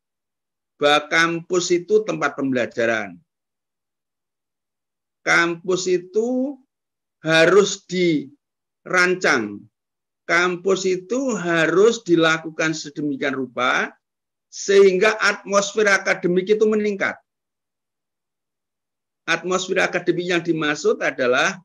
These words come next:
haruslah pembelajaran di kampus itu C T L, Contextual Teaching and Learning.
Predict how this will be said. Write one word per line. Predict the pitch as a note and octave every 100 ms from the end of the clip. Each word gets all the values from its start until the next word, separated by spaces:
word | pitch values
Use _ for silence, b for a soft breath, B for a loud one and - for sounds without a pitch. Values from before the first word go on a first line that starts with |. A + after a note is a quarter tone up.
| _ _
haruslah | C#3+ D#3 E3 G3 G#3 B3 B3+
pembelajaran | G3+ E3+ D#3+ D#3+ F3 E3+ E3
di | F3 -
kampus | E3 D#3+ F3 F3 F3
itu | F3+ A3 A#3+ A#3
C | G#3 G3+
T | G#3
L, | G#3 F#3+ C3+ B2+
Contextual | E3 E3+ E3 F#3+ F#3+ F3+
Teaching | F3 E3 E3+
and | D#3+ E3
Learning. | E3 D#3 G#2+